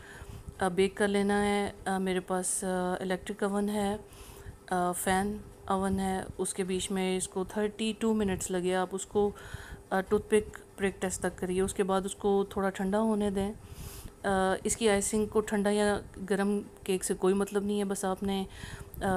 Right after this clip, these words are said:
कंडेंस मिल्क लेना है, उसके बीच में एक टेबलस्पून बटर ऐड करना है और उसके बीच में आपने,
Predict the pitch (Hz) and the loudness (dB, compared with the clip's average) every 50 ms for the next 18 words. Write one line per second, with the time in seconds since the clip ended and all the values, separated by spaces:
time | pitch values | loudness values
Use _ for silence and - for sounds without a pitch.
0 | 185 185 185 185 185 175 - - - - 196 190 185 196 202 202 - 220 208 208 | 2 2 2 0 0 -2 -6 -10 -4 -2 0 0 2 0 -2 -2 -2 -2 0 0
1 | 208 202 196 196 196 196 196 - - 202 185 190 180 - 190 180 180 180 175 170 | 0 0 2 2 2 0 0 -2 -2 -2 -2 -2 -2 -2 -2 0 0 -2 -2 -2
2 | - 180 175 175 175 - - 185 175 175 175 185 - 214 220 240 208 196 196 - | -4 -4 -2 -4 -6 -4 -4 -4 -2 -2 -2 -2 -2 -2 -2 0 -2 -2 -4 -4
3 | - 196 196 196 196 196 190 190 185 - 196 180 180 180 180 - 196 185 180 180 | -4 -2 -2 0 0 -2 -2 -2 -4 -4 -4 -4 -2 -4 -4 -4 -2 -2 -2 -2
4 | 175 - 196 196 196 | -2 -2 -2 -4 -4